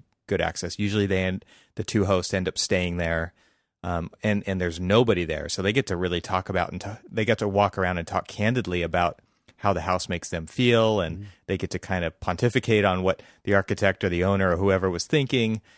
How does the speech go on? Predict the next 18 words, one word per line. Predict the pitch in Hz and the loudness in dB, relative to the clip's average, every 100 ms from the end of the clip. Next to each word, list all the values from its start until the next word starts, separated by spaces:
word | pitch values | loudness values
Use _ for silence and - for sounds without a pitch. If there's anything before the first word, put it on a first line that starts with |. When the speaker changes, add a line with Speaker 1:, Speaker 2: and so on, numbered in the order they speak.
| _ _ | _ _
Speaker 1:
and | 113 104 | -2 4
then | 107 120 104 | 6 6 4
they | 95 95 | 2 2
interview, | - 104 101 90 98 | 0 2 2 2 0
they | 92 92 | 2 2
bring | 101 95 92 | 2 2 2
in | 101 101 87 - _ _ - | 2 0 -4 -10 _ _ -10
the | 95 92 | -2 2
architect | 92 - 92 92 90 85 _ 92 | 2 0 -2 2 2 0 _ -4
or, | 87 82 82 _ _ _ - | -2 -4 -8 _ _ _ -14
uh, | - - | -12 -8
the | 85 87 | -4 -2
owner | 87 85 82 80 | -2 -2 -2 -2
or | |
both, | 78 80 80 80 82 | -2 -2 -2 -6 -8
and, | 85 85 80 - | -8 -8 -12 -12
and | 82 | -10
it, | 82 | -10